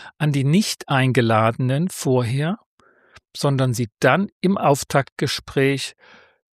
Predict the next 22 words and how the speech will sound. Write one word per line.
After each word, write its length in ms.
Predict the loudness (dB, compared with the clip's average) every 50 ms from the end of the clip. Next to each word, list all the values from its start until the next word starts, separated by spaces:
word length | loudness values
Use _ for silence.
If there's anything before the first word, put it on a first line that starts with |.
| _ _
klären 560 | -6 -4 0 4 4 6 6 4 2 0 0
lassen, 380 | 0 0 0 0 -2 -4 -4
ob 180 | -4 -4 -4 -2
sie 100 | -2 -2
mit 240 | 0 0 -2 -2 0
mir 160 | 0 0 0
ein 160 | 0 -2 -4 -2
Arbeitsbündnis 880 | 2 2 4 4 4 2 2 0 -4 0 2 2 2 2 -2 -4 -4 -4
schließen 520 | -6 -4 -4 -6 -6 -6 -6 -8 -8 -8
wollen. 280 | -10 -12 -12 -14 -14 -18 -20 _ _
Aber 180 | 0 2 4
mit 160 | 4 2 0 -2 -8 -6
ihnen 460 | -2 2 2 4 4 4 2 0 -4 -8 -18 -20 -20 _
spreche 460 | -12 -12 -10 -2 0 0 0 0 -2
ich 180 | -6 -6 -4 0
nicht 380 | 0 2 2 0 -2 -8 -6
über 240 | -4 -2 0 2 2
den 180 | 2 2 2 4
Mediationsvertrag 1700 | 4 4 4 4 2 2 0 -2 0 2 4 4 4 2 0 -4 -4 -2 -2 -4 -4 -4 -8 -8 -2 0 2 2 2 2 0 -2 -6 -10 -8
seitens 640 | -6 0 2 4 4 4 2 2 0 -2 -2 0
der 180 | 2 2 2 2
Organisation. 1040 | 0 0 2 2 2 2 0 0 -2 -2 -2 -2 -2 0 2 2 2 0 -4 -8 -12